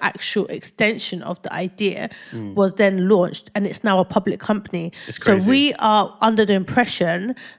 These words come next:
Speaker 1: that our idea, because here's the thing, it's very common. Okay, so let me tell you how the whole investor thing works is, uh, most of the time, you don't get a meeting with an investor unless it's through a referral or whether it's through, like, a family friend or something.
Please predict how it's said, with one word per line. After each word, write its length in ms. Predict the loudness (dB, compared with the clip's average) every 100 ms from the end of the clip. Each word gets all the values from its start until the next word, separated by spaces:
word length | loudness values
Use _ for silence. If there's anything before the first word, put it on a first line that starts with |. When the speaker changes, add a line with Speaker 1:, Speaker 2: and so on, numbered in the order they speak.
| _
Speaker 1:
that 380 | 2 4 4 2 -6 _ _ _ 2
our 240 | 4 6 4
idea, 680 | 4 2 2 2 4 0 -2
because 260 | -2 -2
here's 220 | 0 0 0
the 80 |
thing, 200 | -2 -2
it's 120 | -2 -2
very 180 | 0
common. 380 | 0 0 2 2 -2
Okay, 160 | -8 -10
so 160 | -4
let 140 | 0 0
me 60 |
tell 180 | 0 0
you 60 | 2
how 160 | 2
the 100 | 2
whole 120 | 2 2
investor 320 | 2 -2 -4
thing 240 | -6 -6 0
works 360 | 0 0 -4
is, 120 | -6 -6 -12 -14 -16 -18 -20 _ _ -8 0
uh, 80 |
most 420 | 4 6 6 6 2
of 100 | 0
the 60 |
time, 300 | 2 2 2 0
you 60 |
don't 300 | 2 2 2
get 200 | 0 0
a 60 | 2
meeting 320 | 2 2 2
with 140 | 2 2
an 100 | 2
investor 400 | 2 0 0 -4
unless 340 | 0 -2 -2
it's 120 | -6
through 160 | 0 0
a 40 |
referral 720 | 0 -2 2 4 4 0 -2 0
or 120 | 2
whether 380 | 4 2 2 -2
it's 160 | -4
through, 380 | -8 -10 -2 0
like, 240 | 0 -2 -6
a 40 |
family 360 | -2 0 0 -2
friend 260 | -2 -4
or 40 | -4
something. 380 | -8 -6 -6